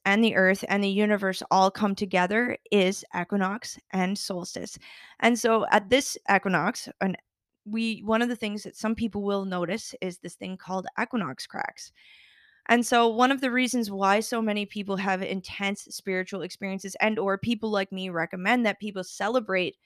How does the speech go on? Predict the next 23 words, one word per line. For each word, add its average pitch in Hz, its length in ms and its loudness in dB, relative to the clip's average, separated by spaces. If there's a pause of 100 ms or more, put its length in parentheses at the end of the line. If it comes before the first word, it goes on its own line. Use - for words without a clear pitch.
(260)
things 202 220 -4
like 190 180 2 (100)
equinox 185 460 -2 (140)
as 214 240 2
an 208 160 -2 (220)
experience 202 600 -4
or 190 160 0
as 190 200 0
an 202 60 -2
opportunity 185 540 -4
to 180 80 -4
call 175 300 -4
forth 185 340 -2
your 190 140 -4
intention, 190 420 -8
to - 80 -12
call 196 240 -2
forth 185 240 0
the 196 220 -2
sacred 196 400 -2
knowledge, 208 420 0 (480)
is 208 140 -2
because 220 640 0